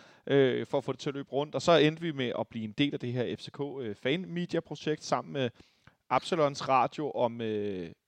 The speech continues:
Copenhagen Sundays. Der har vi optaget, og nu sidder jeg herhjemme igen, fordi, <laughs> at der er corona over det hele, så det der med at mødes, det skal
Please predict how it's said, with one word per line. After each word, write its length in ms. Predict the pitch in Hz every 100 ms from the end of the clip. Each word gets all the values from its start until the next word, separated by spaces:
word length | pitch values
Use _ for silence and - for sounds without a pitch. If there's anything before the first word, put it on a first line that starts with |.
| _
Copenhagen 260 | 113 117
Sundays. 560 | 110 120 185 226 175 - - - _ -
Der 60 |
har 80 | 135
vi 60 | 160
optaget, 340 | 139 - 156
og 80 | 147
nu 100 | 190
sidder 220 | - 170
jeg 80 | 127
herhjemme 240 | 120 117
igen, 240 | 117 131 220 - - - _ _
fordi, 420 | - - 160 147
<laughs> 40 | 165
at 80 | -
der 100 | 131
er 260 | 127 117
corona 380 | 104 120 117 151
over 160 | 151 127
det 100 | 131
hele, 180 | 135 156
så 100 | 151
det 120 | 147
der 100 | 151
med 100 | 127
at 60 |
mødes, 340 | 120 120 143 156
det 300 | 147 135 113 - - _
skal 160 | -